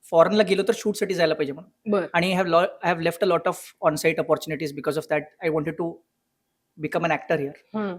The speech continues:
Speaker 1: मग, अ, when I, thanks to him because he took me to a festival जेव्हा तिकडे माझं पिक्चर स्क्रीन होत होतं.
Speaker 2: वा.
Speaker 1: And that is the
Speaker 2: स्वप्न
Speaker 1: biggest
Speaker 2: पूर्ण
Speaker 1: thing.
Speaker 2: झालं तुझं.
Speaker 1: हां, आणि अजून काय झालं की आमच्याबरोबर अनुराग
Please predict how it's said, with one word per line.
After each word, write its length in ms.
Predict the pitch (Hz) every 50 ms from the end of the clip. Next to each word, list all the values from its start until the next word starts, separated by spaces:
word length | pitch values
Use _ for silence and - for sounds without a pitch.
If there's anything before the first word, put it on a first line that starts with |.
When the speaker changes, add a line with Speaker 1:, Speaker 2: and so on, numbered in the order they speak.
| 180 _ -
Speaker 1:
मग, 280 | 165 160 160 160 156
अ, 360 | 165 160 160 160 156 156 156 - - 165
when 160 | 156 165 170
I, 180 | 180 180 180 185 - - _ - 160 165 -
thanks 380 | 180 175 - 170 170 - - -
to 40 | 180 175
him 80 | 180 220
because 340 | 247 233 180 - 180 185 180 - -
he 40 | 190
took 340 | 185 - - - - 208
me 20 | 208
to 160 | 202 214 202
a 60 | 208
festival 460 | 202 - 185 - - - 233 214 185 202 226 - - _ _ _ _
जेव्हा 100 | 180 185
तिकडे 240 | 185 - - 202 208
माझं 180 | 202 196 233
पिक्चर 320 | 214 - 196 - - 233 247
स्क्रीन 280 | 247 254 - 202 180
होत 60 | 165 143
होतं. 440 | 160 - - _ _ _ _ _ 196 180
Speaker 2:
वा. 120 | 175 143 - _ _ _ _ _ _ _ _ _ _ -
Speaker 1:
And 60 | 175
that 120 | 156 165 156
is 120 | - 120
the 380 | - - - - - - _ _
Speaker 2:
स्वप्न 160 | - 240 202 151
Speaker 1:
biggest 220 | 226 233 240 226
Speaker 2:
पूर्ण 140 | 226 208 214
Speaker 1:
thing. 160 | 214 208 208
Speaker 2:
झालं 200 | 202 180 175 160
तुझं. 120 | 170 165
Speaker 1:
हां, 220 | 156 151 143 - 175
आणि 180 | 170 190 196
अजून 260 | 185 170 151 190 220 247
काय 160 | 247 247 220
झालं 240 | 190 175 160 196 233
की 300 | - 277 277 160 415 - _ _ _ _ _ _ _ _
आमच्याबरोबर 640 | 208 180 175 - 214 208 202 190 196 190 220 254 254 - - - _ _ _ _ _ _ _ _
अनुराग 300 | - 175 175 180 190 196